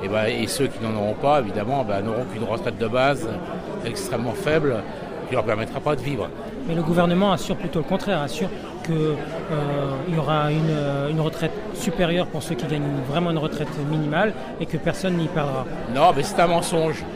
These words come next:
Speaker 1: C'est un mensonge très clairement parce que le calcul de la retraite par points, les choses ont été dites d'ailleurs assez clairement,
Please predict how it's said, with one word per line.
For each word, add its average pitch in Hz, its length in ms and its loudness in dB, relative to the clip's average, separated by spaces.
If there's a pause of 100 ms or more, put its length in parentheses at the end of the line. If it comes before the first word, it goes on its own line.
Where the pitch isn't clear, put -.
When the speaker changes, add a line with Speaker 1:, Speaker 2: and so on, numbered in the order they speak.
Speaker 1:
C'est - 140 -6
un 123 80 2
mensonge 147 400 0
très 151 160 -4
clairement 143 440 2
parce - 180 -2
que 143 60 -4
le 139 60 -4
calcul 160 360 -2
de 143 60 2
la 131 140 6
retraite 127 380 4
par 123 180 0
points, 175 320 2
les 156 100 2
choses 123 240 -4
ont 117 60 2
été 117 180 0
dites 135 160 -2
d'ailleurs 113 200 2
assez 104 260 -4
clairement, 123 380 -2